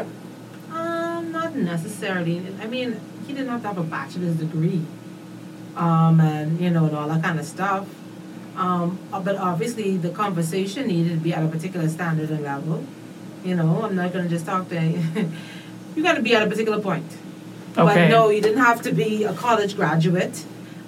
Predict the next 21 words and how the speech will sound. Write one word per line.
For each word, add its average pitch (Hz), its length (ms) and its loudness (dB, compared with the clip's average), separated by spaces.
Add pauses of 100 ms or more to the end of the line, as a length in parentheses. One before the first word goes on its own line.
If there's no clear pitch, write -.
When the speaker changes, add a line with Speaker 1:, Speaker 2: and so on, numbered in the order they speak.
Speaker 1:
and 180 380 4
be 190 80 4
able 185 200 2
to 180 120 2
talk 202 240 0
about, 170 420 6 (140)
um, 165 420 4 (320)
what, 165 320 2 (1160)
um, 175 680 4 (1160)
um, 165 460 4 (180)
Pythagoras 214 680 4
theorem 214 420 4
and 165 400 4
all 185 180 2
them 208 160 2
other 185 160 4
little 190 260 2
Speaker 2:
Straight, 208 100 -2
Speaker 1:
complicated 202 540 4
Speaker 2:
straight. 190 180 4
Speaker 1:
stuff, 160 120 6